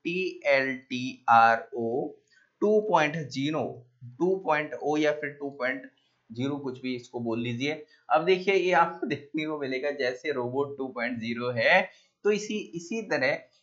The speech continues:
एलटीआरओ को थोड़ा संशोधित रूप लाया गया, उसको थोड़ा सा परिष्कृत रूप लाया गया, तो ये आपको देखने को मिलेगा। तो इसमें क्या कहा गया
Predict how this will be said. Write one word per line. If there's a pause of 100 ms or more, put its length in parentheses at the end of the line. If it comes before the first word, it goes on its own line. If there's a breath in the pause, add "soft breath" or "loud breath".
(160)
एलटीआरओ
को
थोड़ा
संशोधित
रूप
लाया
गया,
उसको
थोड़ा
सा
परिष्कृत
रूप
लाया
गया, (240 soft breath)
तो
ये
आपको
देखने
को
मिलेगा। (200 loud breath)
तो
इसमें
क्या
कहा
गया